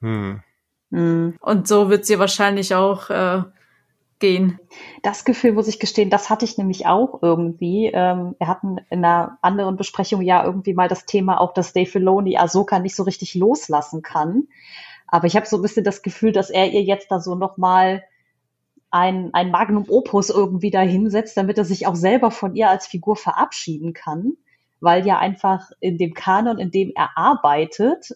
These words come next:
Speaker 2: irgendwie so in um und bei fünfzehn Jahren halt Luke wieder der einzige Jedi ist,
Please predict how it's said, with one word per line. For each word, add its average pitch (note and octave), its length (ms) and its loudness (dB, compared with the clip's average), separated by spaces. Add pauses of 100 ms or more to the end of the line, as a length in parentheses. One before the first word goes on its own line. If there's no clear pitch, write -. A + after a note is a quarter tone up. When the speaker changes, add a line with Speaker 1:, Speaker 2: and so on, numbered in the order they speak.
Speaker 2:
irgendwie G3 460 -2
so F3+ 180 -2
in F3+ 420 -2 (960)
um G#3+ 180 2
und G#3 140 0
bei F#3+ 180 2
fünfzehn G#3 560 -2
Jahren A#3+ 540 2
halt G#3+ 340 -4
Luke A3 320 0
wieder A#3 200 2
der G#3 140 6
einzige A3 420 2
Jedi D3 380 -6
ist, A3 360 -6